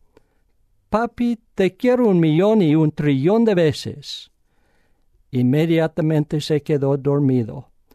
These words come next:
pero yo permanecí despierto hasta altas horas de la noche,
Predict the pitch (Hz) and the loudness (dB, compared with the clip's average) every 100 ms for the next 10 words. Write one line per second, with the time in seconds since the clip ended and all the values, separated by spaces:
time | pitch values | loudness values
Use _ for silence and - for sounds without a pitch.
0 | _ _ _ _ 139 127 120 185 - 175 | _ _ _ _ -4 -2 0 -2 -2 -2
1 | 170 151 135 - - 208 208 135 131 - | 0 0 0 -2 -4 -2 -4 -6 -6 -6
2 | - 156 185 170 180 160 165 160 - 151 | -4 -2 -2 -4 -4 -4 -4 -8 -6 -4
3 | 160 170 147 156 147 156 147 143 139 135 | -4 -6 -4 -2 -2 -2 -2 0 0 0
4 | 135 - 135 | -2 -10 -14